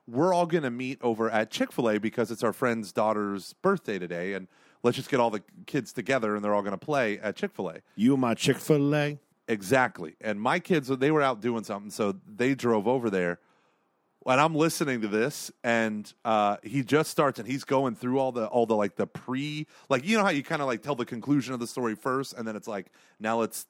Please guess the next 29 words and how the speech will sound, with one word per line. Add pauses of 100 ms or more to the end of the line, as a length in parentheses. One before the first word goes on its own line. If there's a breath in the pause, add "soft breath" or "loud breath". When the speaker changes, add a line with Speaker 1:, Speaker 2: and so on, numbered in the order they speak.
Speaker 1:
talk
about
how
we
got
there." (300 soft breath)
I'm
listening
to
all
this
stuff,
and
I'm
getting
so
pumped. (260 soft breath)
I
just
go, (120)
and
I
haven't
done
this
in
a
long
time,